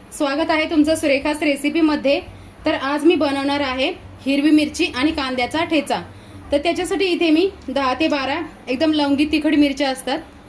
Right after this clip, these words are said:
त्या घेतलेल्या आहेत. तर सगळ्यात आधी आपण याचे देठ काढून घेऊया. तर ह्या मिरच्या मी धुवून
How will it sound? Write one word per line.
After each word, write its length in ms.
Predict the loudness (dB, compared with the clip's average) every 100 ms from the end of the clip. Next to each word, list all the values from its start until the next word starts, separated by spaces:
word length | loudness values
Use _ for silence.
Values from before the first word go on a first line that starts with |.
| -6
त्या 140 | -4 0
घेतलेल्या 420 | 0 2 0 0
आहेत. 240 | -2 -4 -6 -16 -20 -4
तर 60 | 0
सगळ्यात 320 | 2 2 2
आधी 180 | 0 0
आपण 260 | 0 2 2
याचे 260 | 2 -2 -2 -2
देठ 240 | 0 0
काढून 280 | 0 4 4
घेऊया. 340 | 4 2 0 -4 -10 -20 -20 -20 -8 0
तर 80 | 2
ह्या 120 | 4
मिरच्या 320 | 4 4 2
मी 120 | 2
धुवून 340 | 2 2 4